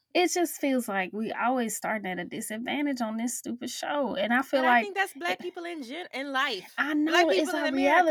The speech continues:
Speaker 2: America.
Speaker 1: but damn, if I can't go on a show and start <sighs>
Speaker 2: I can't
Speaker 1: I guess it
Speaker 2: start,
Speaker 1: is
Speaker 2: I can't
Speaker 1: reality
Speaker 2: start
Speaker 1: T V.
Speaker 2: at, I can't start at an equal advantage anywhere in life. So I just think that
Speaker 1: Mm-mm.
Speaker 2: it, it amplifies
Speaker 1: Nowhere.
Speaker 2: it too, and, and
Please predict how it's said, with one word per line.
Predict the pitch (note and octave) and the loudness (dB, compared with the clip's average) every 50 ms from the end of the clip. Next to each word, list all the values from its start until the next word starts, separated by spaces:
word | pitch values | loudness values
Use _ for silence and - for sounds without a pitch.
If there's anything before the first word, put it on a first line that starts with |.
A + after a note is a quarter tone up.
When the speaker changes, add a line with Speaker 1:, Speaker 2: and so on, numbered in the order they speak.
| C4 C#4+ | 4 2
Speaker 2:
America. | C#4+ A#3 | 2 2
Speaker 1:
but | B3+ B3 A3+ | 0 4 6
damn, | D4+ D#4+ F4 F4 F4 D#4+ C#4+ A3+ F#3 - - - - _ - | 6 8 8 8 6 4 2 0 -4 -10 -16 -20 -6 _ 2
if | C4+ C#4 - | 4 6 6
I | E4 E4 F4+ | 6 4 4
can't | - - E4 D4+ C#4+ B3 | 2 0 0 0 2 2
go | C#4+ C#4+ D4+ D#4 D4+ C#4+ | 4 4 4 4 2 0
on | C#4+ C#4+ C4 | 0 0 -2
a | A#3 | -2
show | - - - D4+ D4 D#4 D#4+ D#4 D4+ C4+ B3 | -4 -2 0 0 2 4 2 2 0 -2 -4
and | - A#3+ A#3+ A#3 - | -4 -4 -4 -4 -6
start | - - - C#4 C#4 C4+ B3 F3 - _ _ _ - | -4 -2 0 2 2 2 2 0 -2 _ _ _ -14
<sighs> | - - - - - - - - - - - - - - - _ - | -14 -12 -10 -10 -10 -10 -10 -10 -12 -14 -16 -18 -20 -20 -20 _ -6
Speaker 2:
I | A3 C#4 | -4 -4
can't | E4 - F#4+ E4+ | -4 -4 0 2
Speaker 1:
I | A#3 B3 | 4 6
guess | A#3+ A#3+ G#3 | 8 6 6
it | |
Speaker 2:
start, | G#3 G#3 - | 6 6 4
Speaker 1:
is | G#3 G3+ G3 | 4 6 6
Speaker 2:
I | G#3+ | 4
can't | G3 | 6
Speaker 1:
reality | F#3+ F#3 G3 F#3+ F#3+ F#3 F3+ | 8 8 8 8 6 4 2
Speaker 2:
start | A#3+ E4 G#3+ G#3 G#3 G3 | 4 4 6 4 4 2
Speaker 1:
T | |
V. | F3+ E3+ F3 - _ _ _ _ - | 0 -2 -4 -8 _ _ _ _ -6
Speaker 2:
at, | B3 B3+ B3+ B3 - _ _ _ - | -6 -4 -4 -6 -8 _ _ _ -4
I | G3+ A3+ | -4 -4
can't | A#3+ - E4+ D4+ D4 C#4+ | -4 -6 -12 -14 -14 -14
start | - - - C4+ B3+ B3+ B3+ A#3+ - | -16 -16 -12 -10 -10 -8 -10 -10 -10
at | - A3 A3 | -12 -12 -12
an | G#3+ G3 - - | -12 -16 -18 -20
equal | A#3+ - _ A#3 A3 G3+ F#3 | -20 -16 _ -12 -12 -10 -10
advantage | - G3 F#3+ F#3+ G3 G3 G3 G3 F#3+ F#3 F3+ F3+ - - - - _ _ _ _ _ _ _ _ _ _ _ _ _ _ _ _ _ _ _ _ - | -10 -12 -12 -12 -14 -16 -16 -14 -14 -14 -16 -16 -20 -20 -20 -20 _ _ _ _ _ _ _ _ _ _ _ _ _ _ _ _ _ _ _ _ -14
anywhere | A3+ B3+ C#4+ C#4 C4 A3+ F#3 E3+ D#3+ D#3+ D#3+ - | -12 -10 -10 -10 -12 -14 -16 -18 -20 -20 -20 -20
in | E3+ E3 E3+ E3+ | -20 -20 -20 -20
life. | - - - - _ _ | -20 -20 -20 -20 _ _
So | G3+ | -8
I | F#3+ A3 A#3 | -6 -4 -4
just | A#3 A3 G#3+ | -4 -4 -2
think | G#3 B3+ B3 G#3 | -4 -4 -4 -4
that | G3 A3 G#3+ G3 | -4 -2 -2 -4
Speaker 1:
Mm-mm. | F#3 | -4
Speaker 2:
it, | G#3 A3 - | -6 -6 -6
it | - A3 - - G#3 | -6 -8 -8 -8 -8
amplifies | G#3+ A3+ A3+ - A3 G3+ G3 G3 F#3+ F#3+ F#3+ | -10 -10 -10 -8 -8 -6 -4 -2 -2 -2 -4
Speaker 1:
Nowhere. | F#3+ F#3+ | -4 -6
Speaker 2:
it | F3 E3 - - _ _ _ - | -8 -10 -14 -20 _ _ _ -18
too, | - - B3+ B3 A#3 - | -14 -12 -10 -10 -10 -10
and, | - G3 G3 G3 - - | -12 -12 -14 -16 -16 -14
and | F#3+ G3 F#3+ F#3 | -14 -14 -14 -14